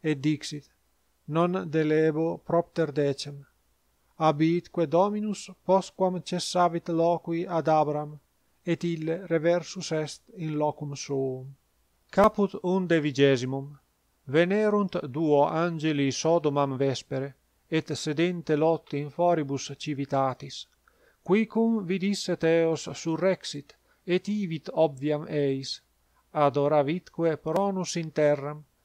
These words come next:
et dixit, Obsegro Domini, declinate in domum pueri vestri, et manete ibi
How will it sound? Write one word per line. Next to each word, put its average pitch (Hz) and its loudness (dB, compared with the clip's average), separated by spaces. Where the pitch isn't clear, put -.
et 175 -2
dixit, 143 -4
Obsegro 151 4
Domini, 156 -2
declinate 175 -2
in 160 -4
domum 156 2
pueri 156 0
vestri, 151 -2
et 175 -4
manete 175 0
ibi 151 -6